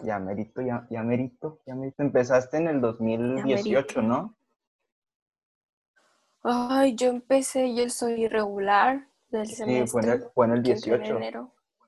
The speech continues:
Speaker 1: Enero dieciocho.
Speaker 2: Dieciocho, sí.
Speaker 1: Ah, ya me acordé.
Speaker 2: No.
Speaker 1: Oye, sí.
Speaker 2: Ah, sí, sí, sí,
Speaker 1: Sí.
Speaker 2: sí.
Speaker 1: <laughs> Y cuéntame qué,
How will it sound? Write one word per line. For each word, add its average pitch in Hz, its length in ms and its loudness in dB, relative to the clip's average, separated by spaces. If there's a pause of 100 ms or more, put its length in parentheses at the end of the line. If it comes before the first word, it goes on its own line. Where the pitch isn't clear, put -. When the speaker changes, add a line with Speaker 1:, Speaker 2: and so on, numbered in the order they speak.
(880)
Speaker 1:
Enero 117 400 4
dieciocho. 233 420 2
Speaker 2:
Dieciocho, 226 260 -8
sí. 247 380 2 (1040)
Speaker 1:
Ah, - 200 -16
ya 110 80 -4
me 98 120 -6
acordé. 104 420 0 (300)
Speaker 2:
No. 214 360 -2
Speaker 1:
Oye, 220 720 -2 (220)
sí. 101 520 -8 (480)
Speaker 2:
Ah, 233 220 4
sí, 233 180 2
sí, 208 220 -2 (180)
sí, 208 180 0 (100)
Speaker 1:
Sí. 107 200 -8
Speaker 2:
sí. 107 180 -6 (280)
Speaker 1:
<laughs> - 500 -12 (360)
Y 135 640 8 (240)
cuéntame 160 680 2
qué, 151 440 6